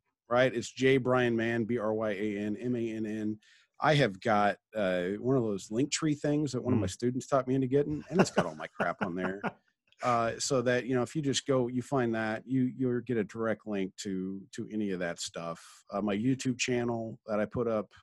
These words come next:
Speaker 1: uh, you know, information on, like, uh, we go over a lot of studies in my classes. And if the students have a question on a study that I think would be good for strength coaches to know, then I just record it on my YouTube channel.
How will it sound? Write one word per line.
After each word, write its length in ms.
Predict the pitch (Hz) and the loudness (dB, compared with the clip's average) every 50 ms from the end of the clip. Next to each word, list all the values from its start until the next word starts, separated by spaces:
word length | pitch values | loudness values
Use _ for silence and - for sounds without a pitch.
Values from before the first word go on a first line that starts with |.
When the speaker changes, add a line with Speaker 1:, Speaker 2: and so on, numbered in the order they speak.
| - - | -14 -8
Speaker 1:
uh, 300 | 101 101 98 92 92 90 87 92 _ _ _ - - _ _ _ _ | -6 -4 -2 -2 -2 -2 -4 -8 _ _ _ -20 -20 _ _ _ _
you 80 | - 117 | -2 0
know, 40 | 117 | 0
information 640 | 113 127 117 - 120 117 113 113 110 - - 123 117 | 2 2 0 0 0 2 2 2 2 2 0 0 0
on, 240 | 113 113 113 110 110 | 0 0 -2 -2 -2
like, 240 | 107 101 98 - - | -2 -2 -2 -2 -2
uh, 160 | 104 98 95 113 | -4 -2 -2 -4
we 140 | 110 107 - - - | -6 -8 -10 -4 0
go 140 | 127 127 123 | 2 2 2
over 160 | 120 110 117 | 2 0 0
a 40 | 117 | 0
lot 160 | 117 113 104 | 0 0 0
of 80 | 98 | -2
studies 320 | - - 143 127 120 113 104 | -2 0 0 2 2 0 0
in 80 | 113 | -2
my 80 | 104 95 | -2 -2
classes. 600 | 92 - - 127 120 113 101 92 - 98 90 - | -2 0 0 2 2 2 2 0 -2 -6 -8 -8
And 100 | 104 101 | -6 -6
if 180 | 98 95 - - | -6 -6 -8 -8
the 140 | - 107 98 | -8 -8 -8
students 340 | - - - 131 117 117 107 | -6 -4 -2 -2 -2 -2 -4
have 140 | 120 104 | -6 -6
a 60 | 98 - | -6 -8
question 400 | - - 131 123 - - 123 110 | -4 -2 -2 -2 -2 -2 -4 -4
on 40 | |
a 40 | 107 | -6
study 340 | - - - 131 117 123 123 | -6 -6 -4 -4 -2 -2 -2
that 100 | 113 110 | -2 -2
I 60 | 107 | -4
think 240 | 107 - 120 107 - | -4 -4 -6 -6 -6
would 140 | 110 104 107 | -6 -6 -4
be 100 | 110 101 | -6 -6
good 260 | 101 - 120 120 117 | -4 -4 -4 -6 -6
for 240 | - - 120 107 101 | -8 -8 -6 -6 -6
strength 280 | - - 120 117 104 - | -6 -6 -6 -8 -6 -6
coaches 360 | - 123 131 131 - 131 - | -6 -6 -4 -4 -6 -8 -6
to 80 | - 139 | -4 -2
know, 280 | 127 131 139 143 139 - - - - - - _ - | -2 0 0 -2 -4 -6 -12 -20 -20 -20 -20 _ -4
then 100 | 127 123 | 0 2
I 100 | 123 123 | 2 2
just 200 | 113 113 - - | 0 0 -4 -4
record 360 | 123 107 - - 131 131 131 | -4 -6 -4 -2 0 0 0
it 120 | 127 120 117 - | 0 -2 -4 -6
on 500 | 120 120 117 113 110 104 104 101 95 92 - | -8 -6 -6 -4 -4 -4 -4 -4 -6 -8 -6
my 100 | 113 107 | -4 -4
YouTube 420 | 104 107 135 139 135 - 117 104 95 | 0 2 2 0 0 -2 -6 -6 -4
channel. 460 | - 104 95 90 92 92 92 98 | -4 -2 -2 -4 -4 -6 -10 -10